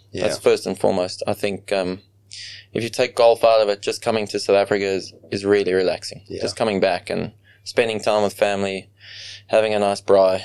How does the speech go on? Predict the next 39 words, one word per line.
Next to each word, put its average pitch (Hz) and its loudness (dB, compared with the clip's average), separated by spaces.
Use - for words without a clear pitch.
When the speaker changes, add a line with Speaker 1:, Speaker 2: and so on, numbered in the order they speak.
Speaker 1:
Yeah. 95 -2
Speaker 2:
proper 95 2
braai 87 4
with 90 -2
the 90 0
right 98 4
spices - -2
and 101 -2
a 92 2
wood 95 2
and 92 -4
some 95 -4
wood. 185 2
That's, - -8
you - 0
Speaker 1:
All - 2
Speaker 2:
know. - 0
Speaker 1:
four 147 -2
of 127 -10
them 127 -2
chose 117 -2
braai 107 0
for 104 -4
the 95 0
meal 107 -4
for 110 -4
the 98 -6
rest 101 0
of 117 0
Speaker 2:
Yeah. 113 2
Speaker 1:
their 110 6
lives. - -4
Speaker 2:
Yeah, 110 4
that's 104 2
it. 120 0
It's - -4
gotta 107 2
be 110 0
braai. 101 4